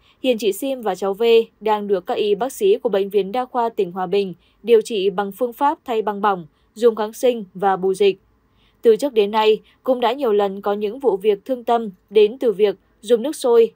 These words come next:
để gây thương tích cho người khác xảy ra. Rất may, vụ việc lần này hậu quả chưa đến mức quá nghiêm trọng, nhưng rõ ràng việc giải quyết mâu thuẫn bằng cách cực đoan như thế này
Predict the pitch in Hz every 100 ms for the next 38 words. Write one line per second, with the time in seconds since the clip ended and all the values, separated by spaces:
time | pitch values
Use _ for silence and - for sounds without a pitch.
0 | _ 196 180 208 202 202 185 277 - 254
1 | 208 185 - 247 - 202 165 208 208 190
2 | _ _ _ _ 202 247 226 214 202 -
3 | _ 226 247 226 220 214 202 208 208 190
4 | _ - 214 233 220 185 180 254 214 220
5 | 302 - 277 240 254 226 240 185 - _
6 | _ - 220 202 202 226 247 208 185 -
7 | 208 226 214 185 262 320 233 220 202 196
8 | 226 - _ - 226 214 202 311 - 202
9 | 220 220 208 220 202 190 226 214 185